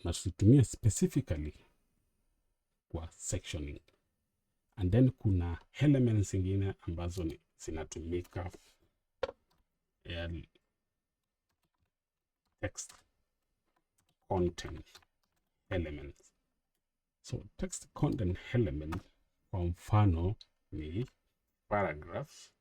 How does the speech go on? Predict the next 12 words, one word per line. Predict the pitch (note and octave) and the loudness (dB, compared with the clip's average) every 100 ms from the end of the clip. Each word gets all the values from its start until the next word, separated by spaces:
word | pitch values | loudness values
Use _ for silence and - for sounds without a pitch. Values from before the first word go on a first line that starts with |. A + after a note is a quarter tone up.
| _ - | _ -10
kwa | F#2+ | -8
tumeangalia | - F2 E2+ E2 E2 E2 E2+ E2 - _ _ _ _ _ _ - | -4 -6 -6 -8 -8 -8 -8 -10 -14 _ _ _ _ _ _ -10
jana | F2 E2+ E2 D#2 - _ _ - | -8 -6 -8 -12 -16 _ _ -8
paragraphs. | F#2 D#2 D2+ D#2 - - _ _ _ _ _ _ _ | -8 -8 -14 -14 -16 -20 _ _ _ _ _ _ _
So, | - - A#2 E2 - _ _ _ _ _ - | -2 6 6 4 -8 _ _ _ _ _ -2
utakuja | C3 A2+ A2+ C#3 B2+ | 0 4 4 6 6
huku | A#2 E3+ D#3 | 6 4 2
kwa | B2 G2+ | -2 0
website | F2+ F2 - E2 - | 0 -2 -6 -8 -4
yako, | F2+ - - - | -6 -6 -16 -16
kwa | - | -18
mfano. | - - - - - - | -18 -20 -20 -18 -18 -20